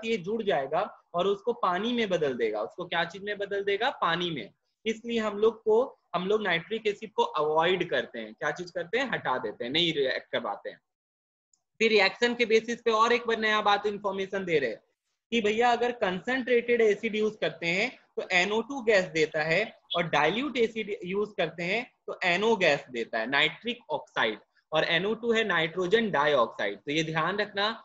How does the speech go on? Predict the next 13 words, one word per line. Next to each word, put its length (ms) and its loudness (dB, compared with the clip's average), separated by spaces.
कहीं 240 2
पे 140 0
भी 100 0
अगर 200 2
कंसंट्रेटेड 680 -2
गैस 300 2
होगा 200 -2
तो 140 -6
वहां 180 -2
पे 140 0
नाइट्रोजन 500 0
डाइऑक्साइड 560 0
बनेगा, 460 -2